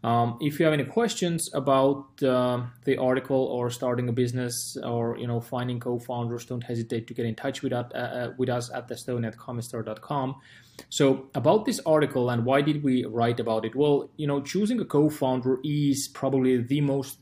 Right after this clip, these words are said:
dis-, uh, important decision that you will, uh, do when you're starting a business, assuming that you will have a co-founders, because these people are the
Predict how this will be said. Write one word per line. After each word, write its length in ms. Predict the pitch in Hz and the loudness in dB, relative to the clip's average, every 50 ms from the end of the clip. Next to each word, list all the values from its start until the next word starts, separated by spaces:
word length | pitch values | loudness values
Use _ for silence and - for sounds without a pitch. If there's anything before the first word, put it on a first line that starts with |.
| _ - - - | _ -16 -8 -6
dis-, 260 | 139 120 127 - - | -6 -6 -4 -2 0
uh, 220 | 135 131 127 - - | 0 2 0 0 -2
important 480 | 139 123 120 - 143 135 143 143 123 | -4 -4 -2 -2 -2 -2 -2 -2 -4
decision 460 | 117 123 120 - 143 135 139 135 127 | -4 -4 -2 0 0 0 0 0 0
that 200 | 117 123 117 120 | 0 0 -2 0
you 120 | - 131 120 | -2 -2 0
will, 340 | 120 127 127 123 123 120 123 - _ _ _ _ _ _ _ _ _ _ - | 2 2 2 2 0 -2 -6 -12 _ _ _ _ _ _ _ _ _ _ -2
uh, 500 | 120 117 117 117 117 117 117 113 113 113 | 0 2 2 4 4 4 2 2 2 0
do 680 | 107 110 127 143 147 139 135 131 127 127 - - - - - 135 | -2 0 2 4 6 6 6 6 6 4 4 2 -2 -6 -4 -2
when 180 | 131 139 131 | 0 0 2
you're 140 | 127 120 117 | 2 0 -2
starting 340 | - - 135 131 123 123 117 | 0 0 2 2 2 2 2
a 60 | 110 | 2
business, 360 | 113 143 139 139 131 117 - | 2 0 0 0 -2 -4 -2
assuming 420 | 123 117 - - 147 139 139 123 123 | -4 -4 -2 -2 -2 -2 -2 -2 -4
that 200 | - 120 123 - | -6 -6 -4 -2
you 80 | 135 | 0
will 240 | 131 139 139 139 135 | 2 2 4 4 2
have 300 | 117 131 123 120 120 117 | 2 0 0 0 0 0
a 40 | 110 | -2
co-founders, 840 | 123 123 123 120 123 - 127 117 117 113 113 113 110 - - - - - - _ _ - | 0 0 0 0 0 -2 -2 -2 -2 -2 -2 -2 -2 -4 -8 -12 -14 -18 -20 _ _ -6
because 560 | - 120 123 - 135 131 127 127 123 120 - 147 120 | -6 -6 -2 0 2 4 4 4 2 2 -2 -2 0
these 200 | 127 165 170 165 | 0 0 0 0
people 340 | - 165 156 - 160 147 135 | -2 -4 -2 0 2 2 4
are 140 | 131 127 120 | 4 4 2
the 400 | 123 123 120 120 117 117 117 | 2 2 2 2 2 0 -2